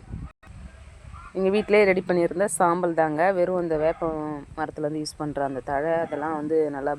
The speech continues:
பர்ன் பண்ணி, அதுலேருந்து கிடைச்ச சாம்பல் வந்து கொஞ்சம் பூச்சி தாக்குதல் வராம இருக்குன்றதுக்காக சும்மா தெளிச்சு விட்டுருக்குறோங்க. அதை வந்து பிளான்ட் மேலேயும் தெளிப்பாங்க.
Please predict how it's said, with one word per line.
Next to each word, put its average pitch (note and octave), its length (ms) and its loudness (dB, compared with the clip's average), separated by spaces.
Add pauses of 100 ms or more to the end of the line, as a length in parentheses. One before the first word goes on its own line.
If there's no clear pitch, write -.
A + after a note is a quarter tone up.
பர்ன் D#3 240 -4
பண்ணி, F3 200 -4
அதுலேருந்து D3+ 360 -4
கிடைச்ச D3 280 -10
சாம்பல் D#3 400 -6
வந்து F3 160 -6 (100)
கொஞ்சம் D#3+ 300 -2 (380)
பூச்சி A3+ 220 0 (100)
தாக்குதல் D3 360 -2
வராம D#3 300 -2
இருக்குன்றதுக்காக D3 640 -8
சும்மா E3 220 -4
தெளிச்சு E3 260 -4
விட்டுருக்குறோங்க. C3 720 -8 (500)
அதை E3 180 2
வந்து F#3+ 200 -4
பிளான்ட் F3+ 340 -2 (120)
மேலேயும் F#3 380 -2
தெளிப்பாங்க. E3+ 400 -2